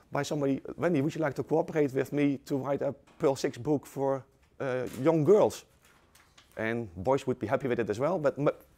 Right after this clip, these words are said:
aimed at young girls. Well, I would like to see such a book, but I'm not going to write it, 'cause my Perl skills are very much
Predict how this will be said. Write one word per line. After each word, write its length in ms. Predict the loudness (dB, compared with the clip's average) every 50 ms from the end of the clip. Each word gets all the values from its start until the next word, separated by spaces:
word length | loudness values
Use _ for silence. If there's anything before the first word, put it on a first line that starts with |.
| 0 4
aimed 240 | 4 6 6 4 2
at 120 | 0 2
young 180 | 2 2 2 4
girls. 320 | 4 6 6 4 2 0 -10 -20 -20 -20 -20 -20 -20 -20 -20 -10
Well, 220 | -8 -6 -6 -6 -8 -12 _ _ _ -20 _ _ _ _ _ _ _ -2
I 60 | 0 2
would 140 | 2 2
like 180 | 2 0 -2 -2
to 80 | -4 -4
see 180 | -2 -2 -4
such 220 | 0 0 -2 -2 -2
a 40 |
book, 180 | -2 -2 -2 -2 -2
but 100 | -6 -4 0
I'm 180 | -2 0 0 2
not 220 | 0 0 0 -2
going 160 | -2 -4 -2 0
to 80 | 0 0
write 260 | 2 2 2 2 2
it, 100 | 0 -4 _ _ -20 -20 -20 -20 -20 _ -14
'cause 240 | -14 -14 -12 -14 -18 _ _ _ -8
my 180 | -4 -2 -2 -4
Perl 280 | -2 0 2 2 2
skills 380 | 0 0 -2 0 0 0 -2 0
are 200 | -2 -2 -2 -4 -8 -16 _ _ _ _ _ _ -8
very 160 | -6 -6 -4
much 320 | -4 -4 -6 -6 -8 -18